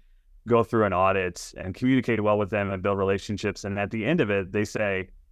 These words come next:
"Actually, working with audit was a pretty good experience," that goes a long way towards the brand that we wanna bu-,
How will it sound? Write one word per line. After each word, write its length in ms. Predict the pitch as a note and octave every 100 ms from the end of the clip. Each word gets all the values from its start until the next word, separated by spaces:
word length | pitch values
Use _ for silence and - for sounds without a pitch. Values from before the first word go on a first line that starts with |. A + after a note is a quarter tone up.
| -
"Actually, 240 | - -
working 260 | G2+ D3+ B2
with 120 | G2+
audit 220 | A2 D3
was 120 | G#2+
a 40 | G2
pretty 180 | B2+ A2+
good 120 | G#2+
experience," 880 | - C3 B2 F#2+ E2+ E2 - - - _ _ - -
that 140 | B2+
goes 140 | D3 C3
a 60 |
long 320 | A2+ G2+ G#2
way 240 | G2 G2 F#2+
towards 360 | - G#2 F#2+
the 120 | F#2+ F2
brand 560 | F2+ F2 F2+ F2+ F2+ -
that 100 | F#2
we 80 |
wanna 180 | F#2+ F#2
bu-, 120 | E2+